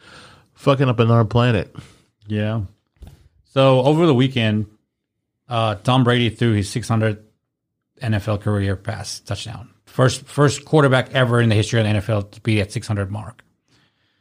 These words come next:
Speaker 2: The ca-, the receiver they caught is Mike Evans, really good receiver. Mike Evans, in his celebration and not knowing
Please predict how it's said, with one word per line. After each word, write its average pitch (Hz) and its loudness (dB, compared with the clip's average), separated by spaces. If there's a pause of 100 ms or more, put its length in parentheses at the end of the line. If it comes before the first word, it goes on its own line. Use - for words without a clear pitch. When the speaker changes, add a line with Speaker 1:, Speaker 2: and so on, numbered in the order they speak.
(300)
Speaker 2:
The 120 -4
ca-, - -4
the 123 2
receiver 143 2
they 131 2
caught 139 2
is 98 -2
Mike 107 0
Evans, 101 -10
really 127 0
good 107 -4
receiver. 107 -12 (1120)
Mike 131 -4
Evans, 151 2 (140)
in 127 -2
his 117 0
celebration 131 0
and 113 -2
not 123 0
knowing 139 2